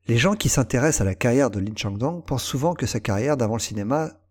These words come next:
est exclusivement littéraire. Eh bien, en fait, ils ont tort. Bien qu'il soit très connu en tant que figure littéraire en Corée, son travail au théâtre est en réalité beaucoup plus étendu,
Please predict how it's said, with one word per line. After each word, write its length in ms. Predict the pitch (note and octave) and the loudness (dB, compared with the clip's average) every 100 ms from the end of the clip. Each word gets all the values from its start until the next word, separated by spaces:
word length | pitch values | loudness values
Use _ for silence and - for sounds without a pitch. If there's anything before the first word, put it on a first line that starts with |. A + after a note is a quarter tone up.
| - | -6
est 160 | A#2 | -2
exclusivement 480 | C3 - B2+ A#2+ C#3+ | -2 0 0 2 2
littéraire. 600 | B2+ G#2+ G#2+ F#2 D#2+ E2+ _ _ _ _ | 0 0 0 0 -4 -8 _ _ _ _
Eh 80 | B2 | -4
bien, 120 | C3+ | 0
en 40 | E3 | 0
fait, 180 | G3 - | 0 0
ils 140 | B2 | -2
ont 40 | |
tort. 440 | A#2+ G#2+ E2+ D2+ - _ _ _ _ _ | -2 -2 -2 -4 -16 _ _ _ _ _
Bien 120 | - F#3 | -2 0
qu'il 160 | F3+ | 0
soit 160 | - D3+ | 2 2
très 220 | - G3 | 4 4
connu 400 | - D#3 D#3 C#3 | 6 6 6 4
en 80 | F#2 | 2
tant 180 | - A2 | -6 -10
que 60 | |
figure 260 | - G#2 G#2 | -8 -6 -4
littéraire 380 | F2+ - F#2+ D#2+ | -4 -4 -6 -8
en 60 | |
Corée, 420 | E2 G#2 A2+ D3+ _ - - - | -8 -6 -6 -10 _ -20 -20 -16
son 180 | - A#2+ | -8 -2
travail 360 | - E3+ D3+ | 0 4 4
au 60 | G#2 | 4
théâtre 480 | - C3+ E3 - - | 2 2 2 -4 -8
est 140 | B2+ | -4
en 80 | D3 | -2
réalité 380 | C3 C3+ C3 E3 | -2 -2 0 -2
beaucoup 400 | D3+ A#3 A3 F3+ | 2 2 2 -4
plus 260 | - F#3 D3 | -4 0 0
étendu, 560 | - G#2 G2 C#3+ F3 | 0 -4 -4 -8 -10